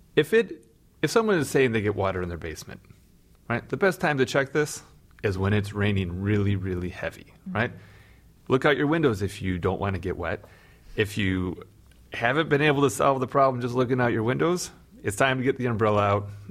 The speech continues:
Speaker 1: and go and watch the water that flows off of your property.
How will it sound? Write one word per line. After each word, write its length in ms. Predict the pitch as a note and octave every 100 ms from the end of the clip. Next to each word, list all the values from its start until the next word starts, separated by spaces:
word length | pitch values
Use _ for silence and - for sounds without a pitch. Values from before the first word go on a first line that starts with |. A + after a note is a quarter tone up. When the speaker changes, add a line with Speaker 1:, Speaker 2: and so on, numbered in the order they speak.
| -
Speaker 1:
and 140 | A2+ G#2+
go 220 | G2+ G2+
and 120 | F#2+
watch 320 | F#2+ G2 -
the 80 | -
water 300 | A2 G#2+ G2+
that 160 | F#2+ G2
flows 520 | - A2 A2+ A2 G#2 -
off 260 | G2 G2+ -
of 140 | G2+
your 100 | G#2
property. 540 | G2+ G2 F2+ - -